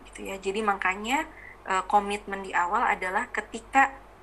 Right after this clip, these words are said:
suami ingin berbuat baik kepada keluarganya, maka kita harus dorong ya. Bahkan kita support lebih baik lagi gitu ya. Agar apa? Agar justru setelah menikah, kita masing-masing menjadi anak yang jauh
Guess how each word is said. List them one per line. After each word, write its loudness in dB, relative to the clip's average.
suami 4
ingin -4
berbuat 0
baik -6
kepada 0
keluarganya, -2
maka 0
kita -2
harus -10
dorong 0
ya. -16
Bahkan 4
kita 6
support 2
lebih -6
baik 0
lagi -2
gitu -18
ya. -12
Agar -2
apa? 0
Agar -2
justru -8
setelah -2
menikah, -8
kita -4
masing-masing -4
menjadi -4
anak -6
yang -10
jauh -6